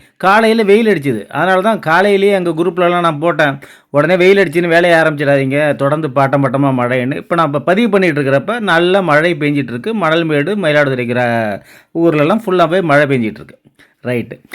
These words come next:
தென் மாவட்டங்கள்ல பெஞ்சிட்டு இருக்கிற மழை நாளைக்கு, நாளை மறுநாள் வரை நீடிக்கும். அதுக்கப்புறம் படிப்படியாக குறையும். அதுக்கப்புறம் எப்ப மழை அப்படின்னு கேட்டிங்கன்னா,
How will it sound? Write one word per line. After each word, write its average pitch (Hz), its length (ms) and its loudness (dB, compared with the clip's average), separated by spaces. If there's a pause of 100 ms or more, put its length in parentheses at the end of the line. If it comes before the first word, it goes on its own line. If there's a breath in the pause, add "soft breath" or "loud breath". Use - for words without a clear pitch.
(220 loud breath)
தென் 233 260 4
மாவட்டங்கள்ல 180 760 2
பெஞ்சிட்டு 175 300 -2
இருக்கிற 151 240 -2
மழை 175 360 -2
நாளைக்கு, 190 880 0
நாளை 170 360 0
மறுநாள் 180 400 2
வரை 175 220 2
நீடிக்கும். 165 440 -4
அதுக்கப்புறம் 180 560 0
படிப்படியாக 139 680 0
குறையும். 117 420 -6 (400 soft breath)
அதுக்கப்புறம் 196 540 2
எப்ப 170 260 -2
மழை 147 280 2
அப்படின்னு 127 380 -4
கேட்டிங்கன்னா, 117 840 -4